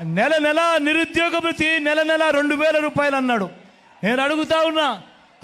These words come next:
ఐదు సంవత్సరాలు అంటే అరవై నెలలు ఇంటూ నెలకు రెండు వేల రూపాయలు అంటే లక్ష ఇరవై వేల రూపాయలు ప్రతి ఇంటికి ఇచ్చాడా అని అడుగుతా ఉన్నాడు మీ బిడ్డ.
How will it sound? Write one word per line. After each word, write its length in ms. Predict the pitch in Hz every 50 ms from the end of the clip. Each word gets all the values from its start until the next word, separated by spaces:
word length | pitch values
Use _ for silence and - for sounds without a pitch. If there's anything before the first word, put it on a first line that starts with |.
| 185
ఐదు 240 | 247 285 294 285 294
సంవత్సరాలు 720 | 226 240 277 285 320 320 - 302 311 294 285 262 220 190 - - - - - - - _ _ _
అంటే 280 | 180 226 254 - 311 320
అరవై 420 | 311 294 302 302 302 302 311 302
నెలలు 400 | 294 302 311 311 320 294 262 214 - - - - - - _ _ - 143 151 233
ఇంటూ 260 | 262 262 - 330 311
నెలకు 380 | 285 269 277 294 320 269 294
రెండు 260 | 320 302 302 294 294 302
వేల 220 | 285 302 311 302
రూపాయలు 500 | 302 294 254 233 285 269 247 208 180 151 - - - - - _ _ 170
అంటే 300 | 220 254 247 - 320 330 330 302 269 262 - - - - -
లక్ష 340 | 147 214 262 - - - -
ఇరవై 440 | 277 277 277 269 269 269 262 262 262
వేల 240 | 247 254 269 277 269
రూపాయలు 420 | 262 269 254 185 285 294 302 294
ప్రతి 280 | 285 277 277 262 269 262 233 254
ఇంటికి 380 | 269 269 285 262 - 269 247 196 - - - - - - _ -
ఇచ్చాడా 460 | 220 - - - - 370 349 311 311
అని 200 | 330 359 370 370
అడుగుతా 380 | 359 349 359 349 349 349 349 349 349
ఉన్నాడు 260 | 349 339 339 339 339 339
మీ 140 | 339 330
బిడ్డ. 260 | 320 330 330 330 320